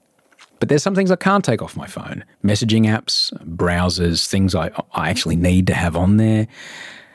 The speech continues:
So on my iPhone, I don't know what it is on Android, but on the iPhone, there's a shortcuts app. And there's a really simple way to set it up. It's super easy. You can set it up so that,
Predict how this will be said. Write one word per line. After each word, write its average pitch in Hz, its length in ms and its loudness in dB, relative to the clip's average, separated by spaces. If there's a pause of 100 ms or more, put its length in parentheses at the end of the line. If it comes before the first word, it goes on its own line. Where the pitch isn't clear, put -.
(680)
So 110 500 2 (480)
on 107 460 4
my 101 160 0
iPhone, 92 720 -2 (280)
I 98 80 -2
don't 127 100 2
know 123 80 4
what 98 120 2
it 90 40 2
is 87 100 0
on 85 80 0
Android, 87 420 0
but 90 100 0
on 92 80 2
the 101 60 2
iPhone, 113 320 0
there's 90 120 0
a 82 60 -4
shortcuts - 680 -2
app. - 280 -4 (1000)
And 98 340 0
there's 98 140 0
a 101 40 0
really 127 220 2
simple 101 260 -2
way 90 140 0
to 82 80 -6
set - 160 -6
it 80 80 -4
up. 78 140 -4
It's - 80 -8
super 73 280 -6
easy. 98 280 -4 (640)
You 101 100 0
can 104 100 0
set 156 200 0
it 127 60 0
up 107 120 0
so 98 240 0
that, 90 300 -2